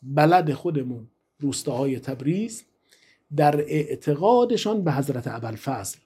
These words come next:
برخورد می‌کنه.» آذری‌ها خیلی ابوالفضلی‌اند، بی‌نظیرند در اعتقاد به حضرت ابوالفضل.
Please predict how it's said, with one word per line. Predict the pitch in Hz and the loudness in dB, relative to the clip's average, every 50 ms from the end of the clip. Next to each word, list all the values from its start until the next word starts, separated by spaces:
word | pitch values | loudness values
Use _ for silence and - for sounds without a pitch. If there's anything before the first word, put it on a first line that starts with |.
| _ - | _ -18
برخورد | - 95 - - - 107 - _ _ _ | -18 -18 -18 -18 -20 -20 -20 _ _ _
می‌کنه.» | _ _ _ _ _ _ _ _ _ _ _ _ _ _ _ _ _ _ _ _ _ _ _ _ _ _ | _ _ _ _ _ _ _ _ _ _ _ _ _ _ _ _ _ _ _ _ _ _ _ _ _ _
آذری‌ها | - 135 151 156 156 156 156 156 151 139 151 156 | 4 6 6 8 8 6 6 6 4 2 0 -2
خیلی | 151 - - 131 127 123 117 123 147 170 156 135 135 _ - | -2 -4 -4 -6 -6 -6 -6 -4 -4 -4 -4 -4 -6 _ -12
ابوالفضلی‌اند، | 117 107 107 98 92 - - 101 98 98 95 101 104 104 98 90 87 - _ _ _ _ _ _ _ _ _ _ _ _ _ _ _ _ _ _ _ _ _ _ _ _ _ - - - - - | -12 -10 -10 -12 -14 -14 -14 -14 -14 -14 -14 -12 -12 -12 -12 -14 -16 -20 _ _ _ _ _ _ _ _ _ _ _ _ _ _ _ _ _ _ _ _ _ _ _ _ _ -18 -18 -18 -16 -14
بی‌نظیرند | 117 117 131 131 127 127 123 120 156 175 160 139 117 107 104 107 | -8 -4 -2 0 0 0 0 2 4 4 4 2 0 -4 -8 -8
در | 110 104 107 | -8 -8 -8
اعتقاد | 104 104 - 104 104 107 110 | -10 -12 -12 -14 -14 -12 -12
به | 113 107 95 | -12 -12 -12
حضرت | 101 104 110 110 107 113 | -12 -12 -12 -12 -12 -12
ابوالفضل. | 95 90 87 90 90 - - 101 _ - - | -14 -14 -16 -18 -20 -20 -20 -20 _ -20 -20